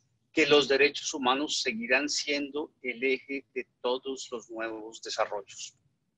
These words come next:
Colombia es un Estado que lucha incansablemente por la defensa de los derechos humanos. Creemos en cada palabra y defendemos con ahínco todos los principios consagrados en la Convención Americana sobre Derechos Humanos.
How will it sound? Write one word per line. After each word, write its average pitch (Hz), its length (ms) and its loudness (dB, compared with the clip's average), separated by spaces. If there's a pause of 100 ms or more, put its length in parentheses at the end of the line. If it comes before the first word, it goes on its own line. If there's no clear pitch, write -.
(500)
Colombia 151 840 8
es 156 280 6
un 160 100 2
Estado 135 640 6
que 120 140 0
lucha 143 280 -4
incansablemente 170 1000 4
por 147 160 -4
la 120 80 10
defensa 131 460 2
de 139 80 -2
los 123 80 -4
derechos 107 360 -6
humanos. 101 520 -12 (580)
Creemos 139 540 6
en 139 340 -6
cada 175 420 6
palabra 139 460 8
y 151 60 0
defendemos 127 640 -2
con 120 220 -4
ahínco 135 520 -6
todos 180 240 6
los 170 140 0
principios 139 560 -6
consagrados 131 800 0 (340)
en 135 120 -2
la 123 120 -2
Convención 120 640 -4
Americana 123 640 -2
sobre 110 380 -6
Derechos 104 480 -6
Humanos. 110 480 -6